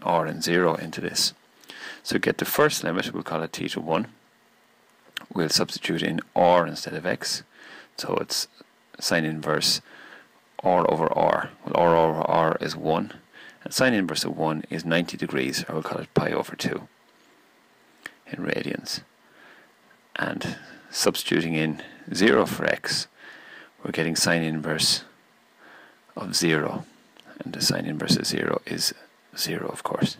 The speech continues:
The calculator will give you these two results. So now we're ready to rewrite our expression. Now, y-, you could learn off this, uh, way of rewriting it, but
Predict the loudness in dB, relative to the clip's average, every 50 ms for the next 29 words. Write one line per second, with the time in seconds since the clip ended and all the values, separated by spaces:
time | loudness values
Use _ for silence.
0 | -12 -12 -6 -2 0 0 0 0 -4 -6 -6 -6 -6 -6 -8 -8 -6 -8 -8 -8
1 | -8 -8 -6 -8 -8 -8 -8 -8 -8 -6 -6 -6 -6 -6 -8 -10 -10 -10 _ _
2 | _ _ _ _ _ _ _ -20 -20 -20 -18 -16 -16 -16 -12 -8 -4 2 4 6
3 | 6 6 6 4 4 2 2 0 -2 -2 0 0 0 0 2 2 0 0 2 0
4 | -2 -2 -2 -4 _ -20 -20 -20 -20 _ -12 -8 -6 -6 -4 -4 -4 -4 -4 -2
5 | -2 -2 -2 -4 -14 -20 _ _ _ _ _ _ _ _ _ _ _ _ _ _
6 | _ _ _ _ _ -20 -20 _ -20 -20 -20 -20 -20 -20 -20 -20 _ _ 2 4
7 | 4 4 4 4 4 4 6 6 6 4 2 0 0 2 4 6 6 6 6 6
8 | 6 6 4 4 0 -6 -6 -4 -4 -6 -4 -4 -6 -6 -6 -6 -8 -10 -12 _
9 | -20 -18 -18 -16 -18 -18 -20 -20 _ _ -18 -18 -18 -18 _ _ _ _ _ -10
10 | -6 -2 0 2 2 2 2 2 2 4 4 4 2 2 0 -2 -6 -6 -6 -6
11 | -4 -2 -2 -2